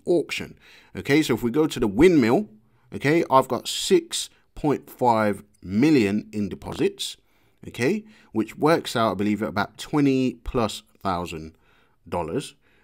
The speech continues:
Okay, so this is paying me one point two percent a day. Um, you can do the math on that. My max payout is twenty-eight million. Okay, so while the prices are low on this, I'm taking advantage. Okay,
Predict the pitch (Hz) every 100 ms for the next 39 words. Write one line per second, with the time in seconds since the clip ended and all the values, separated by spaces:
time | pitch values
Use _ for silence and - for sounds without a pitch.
0 | _ 87 - 135 143 104 127 123 - -
1 | 139 131 101 90 107 101 98 - 98 -
2 | - 117 98 - 95 - 85 98 190 -
3 | _ _ _ _ - 95 92 95 92 92
4 | 87 98 95 87 87 110 - _ _ _
5 | _ _ _ _ _ _ _ _ - 101
6 | 98 104 117 - 104 101 87 - 107 -
7 | 101 90 98 95 - 107 151 113 85 -
8 | - - - - 143 - 107 127 131 -
9 | 143 123 104 92 120 170 95 85 110 -
10 | - - - 98 104 110 101 95 107 131
11 | - - - - - 95 139 120 -